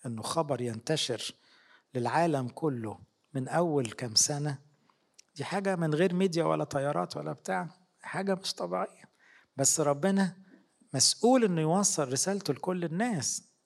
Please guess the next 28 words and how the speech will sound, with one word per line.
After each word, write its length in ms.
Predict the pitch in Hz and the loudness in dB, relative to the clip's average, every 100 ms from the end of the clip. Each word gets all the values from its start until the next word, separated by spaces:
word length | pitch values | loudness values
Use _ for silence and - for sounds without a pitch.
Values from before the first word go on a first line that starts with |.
| _ _ _ | _ _ _
عشان 340 | 127 - 165 | -8 -2 -2
اللي 180 | 165 156 | 0 2
يرفض 440 | 180 208 - 175 143 | 2 2 0 -2 -2
يبقى 200 | 143 139 | -2 -2
مسؤول 360 | 139 - 175 | 0 0 0
عن 220 | 151 143 | -2 -2
رفضه، 360 | 127 143 127 147 | -2 -2 -2 -2
واللي 260 | 147 143 151 | -2 0 -2
يقبل 320 | 165 151 139 | -2 -4 -4
يبقى 240 | 151 151 | -4 -4
تمتع 460 | 147 135 156 - 147 | -4 -4 -4 -4 -6
بالخلاص. 640 | 147 151 - 202 190 - - _ _ _ - - - - - - _ | -6 -6 -4 -2 -4 -8 -14 _ _ _ -20 -20 -20 -20 -20 -20 _
فهنا 340 | - 165 208 | 4 6 6
بيقول: 500 | 170 156 175 180 165 | 4 4 4 2 4
"لأ، 340 | 160 - 151 110 | 0 2 0 0
محدش 580 | 117 - 190 185 175 - | -4 -2 -2 0 0 0
يقول 240 | 160 165 | -2 -2
ما 80 | 131 | 0
سمعوش، 760 | - 123 117 139 190 123 - | 0 0 -2 -2 -2 -4 -6
مفيش 260 | 113 120 - | -8 -6 -4
حد 280 | - 196 127 | -2 -2 -2
ما 120 | 117 | -4
بيسمعش. 800 | 110 117 - 180 190 123 - - _ _ _ _ _ _ | -2 2 2 2 -4 -4 -6 -8 _ _ _ _ _ _
أقول: 380 | 156 - 220 220 | 0 4 6 6
ألعل 460 | 175 160 156 202 180 | 6 4 4 4 4
إسرائيل 540 | - 139 143 165 160 | 2 2 0 0 2
لم 180 | 139 127 | 0 -2
يعلم؟" 380 | 147 156 156 | -4 -4 -6